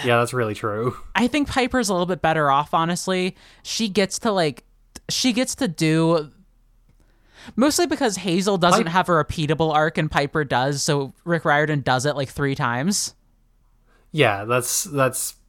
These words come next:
Speaker 1: very true. And I think there's also the element of, like, Piper at least has, like, we don't see a lot of it, but there is, it's at least there. Like, her relationship with Annabeth is sweet. Like, I like that. I like that they are kind of just, like, friends who like hanging out.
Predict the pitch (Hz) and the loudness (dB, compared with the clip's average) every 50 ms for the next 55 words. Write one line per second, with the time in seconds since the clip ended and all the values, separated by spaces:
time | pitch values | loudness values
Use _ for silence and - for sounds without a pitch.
0 | _ _ - 123 113 110 110 - - - 123 110 104 107 104 104 113 113 117 117 | _ _ 2 2 2 2 0 -4 -4 -2 -2 -2 -2 -2 -4 -4 -4 -2 0 0
1 | 110 110 131 131 123 117 113 107 110 107 107 - - 120 107 107 101 101 104 101 | 0 0 -2 -2 0 -2 -2 0 -2 -2 -2 -2 -2 -4 -4 -4 -4 -4 -4 -6
2 | 104 110 113 104 107 101 101 110 - - - - - - - - - - - _ | -6 -8 -12 -10 -8 -8 -8 -10 -12 -14 -18 -20 -20 -20 -20 -20 -20 -20 -20 _
3 | _ _ _ - - 185 185 175 - 180 165 156 147 135 135 135 127 - - - | _ _ _ -2 0 0 0 2 2 0 0 0 -2 -4 -4 -6 -6 -6 -6 -4
4 | 123 120 120 113 110 107 104 104 110 - _ 147 156 170 175 170 - - 170 131 | -2 -2 -2 -2 -4 -6 -6 -8 -10 -6 _ 2 4 4 4 2 2 2 2 2
5 | 107 104 104 107 120 113 127 131 123 117 113 110 107 107 107 113 117 - - - | 2 2 0 0 0 0 -2 -2 -2 -2 -2 -2 -2 -2 -2 -4 -6 -8 -12 -12
6 | - - 127 107 113 113 - - - - 101 101 101 110 110 107 110 113 123 - | -8 -6 -6 -6 -6 -8 -10 -10 -10 -10 -10 -8 -8 -10 -8 -8 -10 -10 -6 -4
7 | 143 143 147 147 151 156 - - 165 147 135 110 104 107 113 117 120 123 120 - | -2 -2 0 0 -2 -4 -2 -2 -2 -2 0 0 0 0 0 2 0 0 0 0
8 | 143 123 - - 135 127 127 135 135 - - _ - 113 107 107 120 117 110 104 | -2 -2 -2 -2 -4 -6 -6 -8 -12 -16 -20 _ -14 -14 -4 -2 0 0 0 -2
9 | 104 104 - - 107 101 104 104 110 123 - - 117 104 107 107 - - 120 110 | -6 -8 -10 -10 -10 -10 -10 -12 -14 -14 -10 -10 -8 -8 -8 -10 -10 -10 -10 -10
10 | 104 104 101 - - 110 101 101 104 104 - - 107 104 113 131 - - _ _ | -10 -10 -10 -8 -8 -8 -8 -8 -10 -12 -10 -10 -12 -12 -12 -18 -20 -20 _ _
11 | _ _ _ _ _ _ _ _ _ _ - - 131 117 113 110 - 117 104 104 | _ _ _ _ _ _ _ _ _ _ -4 0 0 0 0 0 -4 -4 -4 -6
12 | 117 - - - 107 104 104 101 101 104 107 104 113 139 | -6 -8 -8 -10 -8 -8 -8 -8 -8 -8 -8 -8 -8 -12